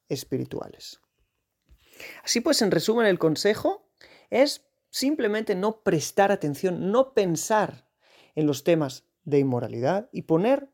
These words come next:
atención a los temas morales. Obviamente que esto parece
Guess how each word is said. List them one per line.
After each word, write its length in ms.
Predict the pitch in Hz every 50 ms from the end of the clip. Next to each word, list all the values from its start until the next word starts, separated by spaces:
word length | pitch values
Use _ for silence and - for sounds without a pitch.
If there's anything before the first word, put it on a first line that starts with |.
| _ _ -
atención 680 | 156 131 - 139 131 127 - - 175 190 208 202 - _ -
a 60 | 127
los 160 | 123 123 -
temas 400 | - 160 156 156 156 156 - _ _ _ _
morales. 460 | - 131 127 - - - - - - _
Obviamente 640 | - 208 220 247 226 196 175 175 220 240 302 - - _ _ - _ _ - -
que 100 | - 147
esto 180 | 123 151 147
parece 500 | 139 131 131 127 127 143 147 - - _